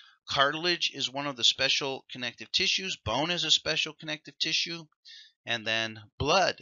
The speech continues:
is also one of the special connective tissues. So that only leaves the fibrous connective tissues. Those are contained within the general category of connective tissue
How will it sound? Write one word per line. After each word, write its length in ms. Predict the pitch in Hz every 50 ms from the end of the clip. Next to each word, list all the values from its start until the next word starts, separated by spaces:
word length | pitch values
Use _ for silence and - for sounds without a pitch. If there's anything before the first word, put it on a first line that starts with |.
| - - _ _ _ -
is 180 | 110 117 110 120
also 380 | 120 127 123 - - 135 123
one 260 | 120 104 101 101 101 98
of 220 | 98 101 92 92 92 _ _ _ _ -
the 80 | 98
special 600 | - - - - 104 95 - - 101 101 98 - - -
connective 420 | - 101 92 90 90 - 98 95 -
tissues. 640 | - 160 165 156 - - 120 107 - - - - _ - - - - - - - - - - -
So 220 | - - 131 120
that 320 | 117 123 135 151 160 147 -
only 360 | - 139 135 127 123 123 117
leaves 640 | 110 110 123 131 135 135 131 131 113 - - - - - _ _ - -
the 440 | 120 113 113 113 110 110 110 98 92 90 - - -
fibrous 440 | - 135 165 208 214 180 147 - -
connective 500 | - - 127 123 117 - - 110 101 -
tissues. 580 | - 175 196 208 - - 110 107 110 117 - - - _ - - - - _ _ _ _
Those 300 | - 107 110 123 131 -
are 160 | 127 113 120 -
contained 520 | - 139 135 127 - 120 107 104 110 107
within 280 | 104 104 107 107 101 98
the 80 | 95
general 360 | - - 156 190 214 208 160
category 720 | - - 127 110 107 101 104 101 107 107 104 104 107 107 -
of 260 | - 98 101 - -
connective 480 | - 110 101 95 92 90 - 104 - -
tissue 460 | - 98 90 - - - 92 92 95